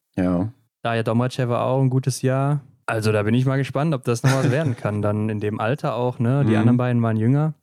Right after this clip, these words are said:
Speaker 2: Aber sie hat es schon mal hinter sich und mal sehen.
Speaker 1: Ja, ähnlich wie die Deutschen noch Testrennen auf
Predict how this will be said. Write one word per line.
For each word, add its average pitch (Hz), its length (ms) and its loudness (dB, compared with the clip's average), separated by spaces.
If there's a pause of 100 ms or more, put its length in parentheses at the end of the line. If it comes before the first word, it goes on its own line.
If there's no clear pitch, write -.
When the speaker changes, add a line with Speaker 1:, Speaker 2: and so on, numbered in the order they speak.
(160)
Speaker 2:
Aber 135 180 -2
sie 160 100 0
hat 180 100 -4
es 220 100 -4
schon 202 100 -2
mal 175 100 2
hinter 196 220 0
sich 170 200 -4
und 180 80 -4
mal 180 160 -2
sehen. 139 280 -6 (260)
Speaker 1:
Ja, 85 80 -2
ähnlich 123 240 2
wie 120 40 0
die 110 160 0
Deutschen 127 340 2
noch 123 160 0
Testrennen 127 720 0 (160)
auf - 340 -2